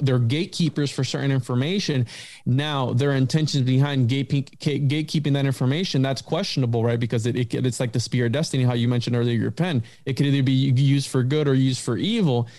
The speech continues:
and depending on where they stand, again, within their own denominations, within the government, within whatever societies that they're in,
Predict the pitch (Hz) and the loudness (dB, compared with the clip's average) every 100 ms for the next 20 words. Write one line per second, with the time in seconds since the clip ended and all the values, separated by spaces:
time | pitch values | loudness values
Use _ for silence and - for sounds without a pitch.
0 | - 139 135 131 170 156 147 143 139 131 | -10 0 0 2 0 2 2 2 2 0
1 | 131 131 139 135 123 120 - 180 202 180 | 0 2 2 2 0 -2 -4 -4 -4 -2
2 | 151 143 123 139 120 113 - - 127 147 | -2 0 -2 0 -2 -4 -10 -4 0 2
3 | 151 147 147 143 143 139 139 131 131 135 | 4 4 4 2 2 2 2 0 0 0
4 | 131 131 120 127 160 160 139 131 127 127 | 0 0 2 2 2 2 0 0 2 2
5 | 117 120 127 135 127 123 127 127 139 139 | 2 2 2 2 2 2 0 0 -2 -2
6 | 131 135 135 123 120 127 135 165 139 | -2 -2 0 0 0 0 0 2 0